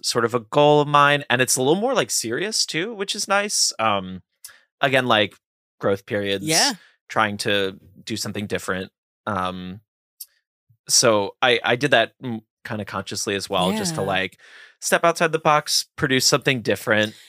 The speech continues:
Speaker 1: um, put something else out there that's, like, not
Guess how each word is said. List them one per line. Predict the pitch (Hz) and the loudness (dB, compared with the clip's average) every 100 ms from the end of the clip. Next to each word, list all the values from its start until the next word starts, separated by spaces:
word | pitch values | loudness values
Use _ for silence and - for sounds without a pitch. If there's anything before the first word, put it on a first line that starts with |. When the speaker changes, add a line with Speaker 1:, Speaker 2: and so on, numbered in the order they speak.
| - | -2
Speaker 1:
um, | 110 101 95 95 - _ | 0 0 -4 -10 -14 _
put | - 107 | -8 -6
something | 110 101 107 | -6 -2 -2
else | 98 95 - | 0 -4 -2
out | 95 | -2
there | - 95 | -2 -6
that's, | 92 - | -6 -8
like, | 95 92 92 - - _ _ _ | -4 -4 -6 -16 -20 _ _ _
not | - 110 95 98 | -8 0 0 0